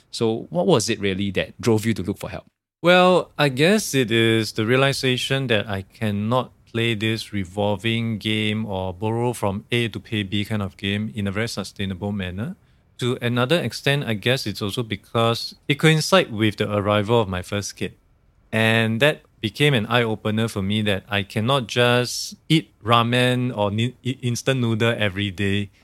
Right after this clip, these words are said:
Speaker 2: I need to also prepare for my kid. So that really cements my actual journey in trying to take the first few baby steps to clearing of all this debt.
Speaker 1: So the arrival of your newborn.
Speaker 2: Mm.
Speaker 1: Okay, so,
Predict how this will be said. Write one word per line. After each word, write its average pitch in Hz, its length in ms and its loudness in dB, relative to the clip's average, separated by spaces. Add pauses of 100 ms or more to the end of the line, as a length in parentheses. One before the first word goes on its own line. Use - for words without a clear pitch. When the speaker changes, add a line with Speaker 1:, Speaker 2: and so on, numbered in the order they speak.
Speaker 2:
I 101 200 2
need 131 340 -2
to 98 240 -2
also 107 240 -2
prepare 107 380 -2
for 101 180 -8
my 90 320 -8
kid. - 220 -4 (300)
So 147 440 6 (160)
that 185 300 4
really 139 400 2
cements 123 720 2
my 95 640 0 (400)
actual 151 340 2
journey 120 460 2 (100)
in 104 140 -2
trying 117 380 -2
to 104 80 -6
take - 260 -6
the 101 80 -6
first - 380 -4
few 113 160 -2
baby 98 300 -2
steps - 360 -8
to 95 140 -14
clearing 98 480 -8
of 110 240 -16
all 98 100 -8
this 90 180 -14
debt. - 200 -18 (280)
Speaker 1:
So - 120 -8
the 98 120 -4
arrival 101 360 -2
of 95 120 -6
your 90 200 -6
newborn. 95 680 -2
Speaker 2:
Mm. 98 260 -8 (220)
Speaker 1:
Okay, 101 220 -8
so, 160 880 -4